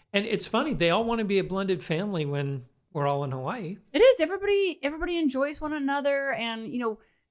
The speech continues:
Speaker 2: this last time we went at Thanksgiving and we did a little, uh, podcast episode there where we had everybody
Speaker 1: Yeah.
Speaker 2: talk about, uh, what they're grateful for. And many of the kids said that they were grateful that we all get along and that all the kids like each other. And I mean,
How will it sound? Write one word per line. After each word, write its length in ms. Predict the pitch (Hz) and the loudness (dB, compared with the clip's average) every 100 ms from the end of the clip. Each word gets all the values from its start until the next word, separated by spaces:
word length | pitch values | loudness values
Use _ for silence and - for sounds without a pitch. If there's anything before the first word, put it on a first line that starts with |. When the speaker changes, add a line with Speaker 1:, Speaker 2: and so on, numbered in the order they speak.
| - | -2
Speaker 2:
this 200 | 220 247 | 0 2
last 220 | 240 233 | 2 2
time 100 | 254 240 | -2 -2
we 120 | 220 | -2
went 180 | 226 190 | -2 -4
at 140 | - | -4
Thanksgiving 720 | 208 202 - 214 208 220 202 | -6 -4 -2 -2 -2 -6 -6
and 200 | 185 185 | -6 -8
we 120 | 185 | -8
did 120 | 180 196 | -4 -2
a 60 | |
little, 380 | 202 190 185 - _ - | -2 -4 -8 -12 _ 2
uh, 320 | 160 175 160 - - | 2 4 0 -4 -4
podcast 500 | - 175 170 190 - | 4 4 4 -2 0
episode 440 | 185 - - 190 180 | -4 -4 -4 -4 -2
there 260 | 156 165 | 0 -2
where 160 | 175 175 | -4 -6
we 80 | 170 | -4
had 200 | 170 180 | -4 -4
everybody 300 | 175 143 156 | -4 -6 -6
Speaker 1:
Yeah. 60 | 196 | -2
Speaker 2:
talk 300 | 190 180 180 | 0 0 0
about, 360 | 165 165 170 _ _ _ _ _ _ 151 | 0 0 -2 _ _ _ _ _ _ -2
uh, 80 | 170 | 2
what 180 | 180 | 2
they're 160 | 190 190 | 2 0
grateful 380 | 175 165 - 190 | 0 -4 -4 -12
for. 340 | - 185 196 | -8 0 2
And 240 | 196 196 208 | 2 0 0
many 220 | 233 262 | 4 4
of 40 | |
the 80 | 269 | 2
kids 280 | 269 285 - | -4 -4 -2
said 340 | 294 359 392 | 2 2 2
that 160 | 208 202 | -2 0
they 100 | 208 | -2
were 140 | 208 | -2
grateful 460 | 185 214 240 240 233 | -2 -4 -2 -4 -4
that 300 | 233 226 - _ _ _ | -4 -6 -8 _ _ _
we 100 | 226 | 0
all 240 | 214 220 240 | 4 4 4
get 140 | 240 | 0
along 600 | 233 220 220 220 214 196 | -2 -6 -6 -6 -6 -6
and 80 | 185 | -4
that 80 | 185 | -4
all 120 | 185 | -4
the 120 | 202 | -6
kids 400 | 202 226 226 208 | -4 0 0 0
like 280 | 202 208 226 | 2 2 2
each 220 | 226 - | -6 -4
other. 300 | 202 185 180 | -2 -2 -2
And 120 | 175 170 | -6 -6
I 80 | |
mean, 200 | 196 208 | -4 -6